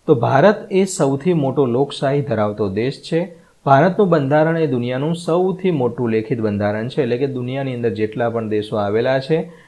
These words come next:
એ તમામ દેશોએ જે પોતાનું બંધારણ ઘડ્યું છે અને જેટલા પાનાનું, એટલે કે જેટલી જાડી બુક છે, એના કરતાં સૌથી જાડી બુક આપણી ભારત દેશની છે. એટલે કે લેખિત બંધારણ છે એ દુનિયાની અંદર સૌથી મોટું આપણા ભારત દેશનું છે.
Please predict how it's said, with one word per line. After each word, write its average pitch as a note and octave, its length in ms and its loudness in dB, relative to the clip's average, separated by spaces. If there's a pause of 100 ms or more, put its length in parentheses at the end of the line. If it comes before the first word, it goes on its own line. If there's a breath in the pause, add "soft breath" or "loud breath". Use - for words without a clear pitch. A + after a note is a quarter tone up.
(220 loud breath)
એ D3+ 100 4
તમામ D#3 540 2
દેશોએ B2+ 460 -2
જે A#2 200 -4
પોતાનું C#3 520 -4
બંધારણ A#2 540 -2
ઘડ્યું A#2+ 380 0
છે C#3 220 -4 (340 loud breath)
અને B2+ 200 -2
જેટલા A#2 500 0
પાનાનું, C#3+ 720 0 (480)
એટલે C#3 180 0
કે D3+ 140 0
જેટલી B2 440 -2
જાડી A#2+ 360 2
બુક D3 280 0
છે, E3+ 160 -4
એના C#3 300 0
કરતાં D3 460 0
સૌથી F3 840 0
જાડી B2 460 0
બુક C3 300 -4
આપણી A#2+ 280 -4
ભારત A2 320 -2
દેશની G#2 460 -4
છે. F#2+ 260 -10 (340 soft breath)
એટલે B2+ 140 0
કે D#3 140 2
લેખિત C3+ 480 0
બંધારણ A#2+ 580 -2
છે D3+ 140 -4
એ A#2+ 160 2
દુનિયાની B2 540 -2
અંદર G#2+ 280 -2
સૌથી C3 580 -2
મોટું A#2+ 600 -2
આપણા A2+ 200 -2
ભારત G2+ 300 -2
દેશનું G2+ 460 -6
છે. G2 280 -8